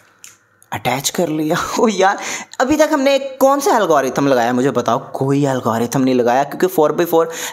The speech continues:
algorithm से solve नहीं होता यार। अच्छा, Green के बाद कौन सा था? हमने clockwise जाना है। हमने अब green के बाद front पे बनाना है center। Green के बाद क्या था?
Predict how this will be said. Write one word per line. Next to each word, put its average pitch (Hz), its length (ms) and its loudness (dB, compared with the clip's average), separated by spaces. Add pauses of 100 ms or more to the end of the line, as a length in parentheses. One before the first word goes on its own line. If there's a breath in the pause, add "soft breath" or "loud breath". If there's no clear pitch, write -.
algorithm 151 540 0
से 202 140 -2
solve 156 300 -2
नहीं 175 240 0
होता - 260 -4
यार। 123 260 -4 (400 loud breath)
अच्छा, 156 360 -2 (1040 loud breath)
Green 143 300 0
के 170 100 2
बाद 170 220 0
कौन 160 200 0
सा 180 140 -4
था? 185 120 0
हमने 185 260 0
clockwise 175 600 2
जाना 107 260 -2
है। 107 60 -6
हमने 160 360 -2
अब 165 200 -4
green 147 240 0
के 185 120 0
बाद 185 320 -2
front 185 420 -2
पे 185 120 2
बनाना 113 320 0
है 113 60 -2
center। 110 460 -4
Green 127 300 0
के 156 100 2
बाद 156 180 -2
क्या 147 200 2
था? 170 160 -2